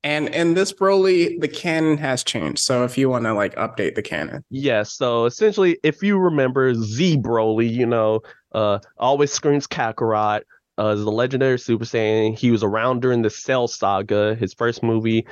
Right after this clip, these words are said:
Speaker 2: could honestly be put in canon. Then the second two are, or the second and third one are kinda iffy.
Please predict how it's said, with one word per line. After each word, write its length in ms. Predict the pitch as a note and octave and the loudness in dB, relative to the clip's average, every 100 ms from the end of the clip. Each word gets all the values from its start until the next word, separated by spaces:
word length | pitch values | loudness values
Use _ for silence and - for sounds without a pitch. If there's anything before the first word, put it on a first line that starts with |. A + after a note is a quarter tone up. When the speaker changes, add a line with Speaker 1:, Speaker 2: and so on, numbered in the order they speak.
| - - _ - | -18 -20 _ -4
Speaker 2:
could 280 | D3 C#3+ - | 0 0 -2
honestly 340 | A#2 B2+ - | -2 -2 0
be 180 | A#2 A2+ | 0 0
put 200 | - A#2 | 0 0
in 100 | A2+ | 0
canon. 560 | A#2 A2+ G#2+ G#2+ G#2+ G#2 | -2 -2 0 2 2 2
Then 160 | G2+ | 0
the 60 | G2+ | 0
second 420 | - G#2 - G#2 | -2 -4 -2 -4
two 340 | - G2 G2 E2+ | -2 0 2 2
are, 360 | F#2+ F#2+ F#2 - _ - | 2 0 -2 -6 _ -2
or 160 | G#2 | -2
the 80 | G2 | -2
second 260 | - A#2 G#2+ | -2 -2 0
and 120 | G2 | 0
third 160 | A2 G2 | 0 0
one 160 | G2 | 0
are 40 | G2 | -2
kinda 280 | - F#2 - - | -4 -4 -4 -2
iffy. 360 | G2 - G#2+ | -2 0 -2